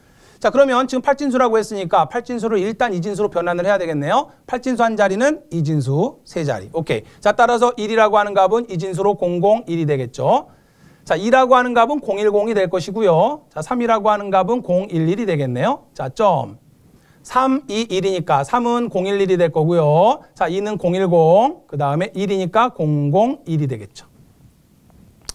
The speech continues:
자, 이 이진수를 이제 십육 진수로 변환하면 됩니다. 자, 십육 진수 변환할 때는 네 자리씩 묶으면 되겠네요. 자, 따라서 네 자리를 묶으니까 일, 이가 되니까 삼이 되겠고요.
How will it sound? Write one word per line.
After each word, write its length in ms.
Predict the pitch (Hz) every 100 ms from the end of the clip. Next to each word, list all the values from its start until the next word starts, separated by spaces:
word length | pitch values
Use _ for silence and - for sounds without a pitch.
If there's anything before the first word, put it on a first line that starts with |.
| _ _ _ _ _
자, 120 | -
이 160 | 214 262
이진수를 720 | 226 220 254 240 233 226 262
이제 140 | 214 214
십육 320 | 277 262 254
진수로 320 | 233 214 208
변환하면 420 | 185 185 180 175
됩니다. 540 | 165 156 143 135 147 190
자, 60 | 170
십육 260 | 220 208
진수 200 | 208 196
변환할 340 | 185 185 175 165
때는 300 | 165 165 147
네 160 | 147
자리씩 320 | 180 214 220
묶으면 240 | 214 175 190
되겠네요. 540 | 151 151 135 165 208 - _
자, 140 | 185
따라서 320 | 180 220 214 208
네 200 | 175 185
자리를 240 | 196 196
묶으니까 520 | 165 165 180 160 202 -
일, 260 | 202 226 196
이가 220 | 175 175
되니까 500 | 165 156 151 156 208
삼이 280 | - 226 214
되겠고요. 800 | 175 151 151 170 143 170 262